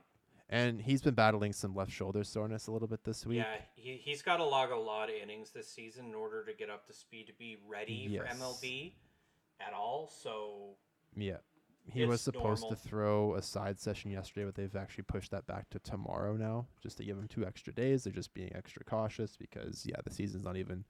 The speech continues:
Speaker 1: starting yet, and you don't wanna have anybody go in at less than a hundred percent. So they'll
Speaker 2: Yeah.
Speaker 1: ease off on Ricky a bit, a bit there and make sure that he's ready to start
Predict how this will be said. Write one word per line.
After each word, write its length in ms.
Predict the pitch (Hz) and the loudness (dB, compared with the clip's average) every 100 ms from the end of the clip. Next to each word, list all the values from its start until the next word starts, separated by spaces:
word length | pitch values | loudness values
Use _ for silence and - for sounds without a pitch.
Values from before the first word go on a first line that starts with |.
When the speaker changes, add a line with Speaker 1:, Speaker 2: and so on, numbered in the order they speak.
| _ - - - - - - _ _ - | _ -20 -20 -20 -20 -20 -20 _ _ -6
Speaker 1:
starting 420 | - 95 98 104 | 0 4 4 4
yet, 180 | 107 90 - | 2 0 -6
and 260 | 98 98 95 | -6 -4 -4
you 40 | 95 | -4
don't 160 | 92 | -4
wanna 200 | 95 95 | -2 -2
have 280 | 101 95 95 - 104 | -2 -2 -2 -6 -4
anybody 380 | 101 98 98 | -2 -2 -2
go 180 | 95 95 | 0 0
in 320 | 87 101 101 | 0 -2 -2
at 140 | 90 - | -4 -2
less 160 | 98 | -2
than 100 | - | -2
a 40 | 101 | -2
hundred 180 | 104 98 | -2 -2
percent. 420 | 98 131 143 - | -2 0 0 -2
So 300 | - 95 95 - - _ _ - | 0 0 0 -8 -20 _ _ 4
they'll 140 | 107 107 | 4 6
Speaker 2:
Yeah. 80 | 107 | 4
Speaker 1:
ease 120 | 104 | 6
off 280 | 101 104 110 | 6 6 4
on 120 | 101 | 2
Ricky 280 | 101 - 107 | 0 2 2
a 80 | 104 | 4
bit, 180 | 107 - | 2 2
a 80 | 101 | 2
bit 200 | 110 107 | 2 2
there 280 | 107 110 110 | 2 4 4
and 220 | 90 101 | 2 0
make 140 | 101 95 | -2 -2
sure 140 | 92 | -2
that 60 | 95 | -2
he's 160 | 98 98 | -2 -2
ready 160 | 95 | -2
to 60 | 98 | -2
start 420 | - - 92 | -4 -2 -4